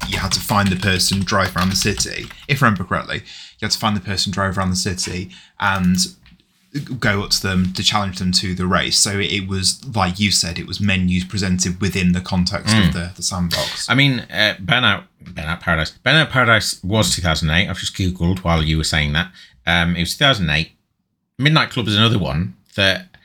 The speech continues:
Speaker 2: uh, it's, it's treading the line between arcadey and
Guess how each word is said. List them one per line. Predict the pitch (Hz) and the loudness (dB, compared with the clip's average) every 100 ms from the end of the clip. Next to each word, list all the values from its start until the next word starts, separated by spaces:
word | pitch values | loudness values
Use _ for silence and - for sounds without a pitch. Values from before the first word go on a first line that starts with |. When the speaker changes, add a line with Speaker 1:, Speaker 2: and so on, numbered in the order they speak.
| _ _ _ _ _ - | _ _ _ _ _ -2
Speaker 2:
uh, | 92 95 95 | 2 2 0
it's, | 95 - - - | -2 -2 -4 -2
it's | 95 - - - _ | -4 -2 -6 -8 _
treading | - 123 123 110 | 0 0 2 2
the | 104 | 4
line | 101 101 95 90 90 | 4 4 4 4 2
between | 85 82 98 | 0 0 2
arcadey | 92 90 98 92 92 90 92 90 | 2 4 2 2 4 4 4 2
and | 85 85 80 80 | 2 2 0 -4